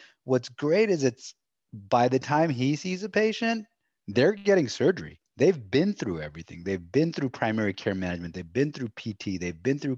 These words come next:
conservative therapy. So if I'm showing up to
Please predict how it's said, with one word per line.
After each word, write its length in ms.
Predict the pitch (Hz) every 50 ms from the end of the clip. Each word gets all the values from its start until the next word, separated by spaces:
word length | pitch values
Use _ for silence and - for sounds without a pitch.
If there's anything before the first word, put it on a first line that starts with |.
| - -
conservative 460 | 117 101 104 104 104 104 101 101 92 -
therapy. 500 | - 98 95 92 - - 95 92 90 - - - - - - - _ -
So 160 | - 107 101
if 80 | 92
I'm 180 | 107 104 120 147
showing 300 | - - 175 170 165 156
up 180 | 151 147 - -
to 300 | 143 120 117 110 101